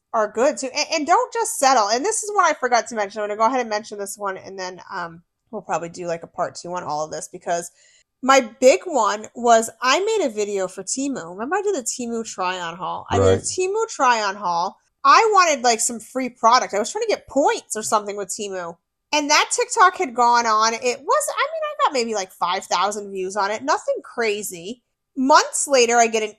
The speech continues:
Speaker 1: email from Temu wanting to purchase the video directly from me. I haven't seen it anywhere, so I don't know where they're using
Speaker 2: <laughs>
Speaker 1: it. But they paid me, um, two hundred fifty dollars, uh, via PayPal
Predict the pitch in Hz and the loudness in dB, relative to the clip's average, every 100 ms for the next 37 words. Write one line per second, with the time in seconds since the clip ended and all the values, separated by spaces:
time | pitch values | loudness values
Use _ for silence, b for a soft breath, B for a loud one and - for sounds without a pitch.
0 | - 277 359 294 190 196 - 226 - 294 | -10 -6 -4 -2 0 0 -4 -8 -8 -6
1 | 302 226 202 202 190 185 202 - - - | -6 -6 -6 -4 -4 -6 -10 -16 -16 -6
2 | 220 208 - 196 - 185 185 185 175 175 | -4 -4 -6 -8 -8 -8 -8 -6 -8 -8
3 | 180 160 - 170 165 160 131 135 123 _ | -8 -8 -10 -16 -14 -12 -12 -12 -20 _
4 | - 277 381 508 220 - 277 185 165 170 | 2 2 2 -4 -6 -6 -6 -6 -8 -10
5 | 170 196 - 233 233 214 202 185 170 156 | -8 -8 -6 -6 -4 -4 -6 -6 -6 -6
6 | 117 147 214 - _ - 302 302 339 440 | -4 -4 -6 -10 _ -2 0 2 2 2
7 | 381 302 311 254 214 214 277 - _ 247 | 0 0 -2 -4 -4 -4 -6 -10 _ -2
8 | 233 220 214 _ - 294 311 370 392 - | 0 -2 -6 _ -4 0 2 0 -2 -2
9 | 233 359 269 185 202 349 - - - _ | -2 2 4 4 2 0 -2 -8 -14 _
10 | _ - - 233 220 233 285 349 233 220 | _ 0 0 -2 -4 2 2 4 2 2
11 | 196 175 302 | 0 2 0